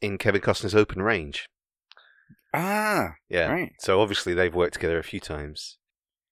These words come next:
Speaker 2: Open Range.
Speaker 1: The, Open Range is amazing, by the way.
Speaker 2: S-, uh, like, like, we should do an Open Range episode.
Speaker 1: Al-, always should be mentioned. I, I, another film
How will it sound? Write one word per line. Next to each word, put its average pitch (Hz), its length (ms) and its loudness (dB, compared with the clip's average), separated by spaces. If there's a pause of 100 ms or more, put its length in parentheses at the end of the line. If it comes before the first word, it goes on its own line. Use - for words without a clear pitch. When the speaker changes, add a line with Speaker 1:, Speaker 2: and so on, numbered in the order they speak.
(180)
Speaker 2:
Open - 240 4
Range. 90 420 2
Speaker 1:
The, 180 100 -4 (340)
Open 113 260 6
Range 92 200 0
is 85 80 -12
amazing, 80 420 -2 (280)
by 78 120 4
the 76 100 0
way. 73 80 0
Speaker 2:
S-, - 200 -4 (220)
uh, - 60 10 (100)
like, 90 200 8 (120)
like, - 140 4 (100)
we 107 60 -4
should - 180 4
do 113 80 8
an 85 80 4
Open 76 180 2
Range 101 240 2
episode. 80 360 0 (100)
Speaker 1:
Al-, 123 200 8
always 110 480 8 (120)
should - 280 -2
be 95 100 0
mentioned. 87 440 -6
I, 92 360 -2
I, 101 60 0
another 110 280 6
film 95 340 4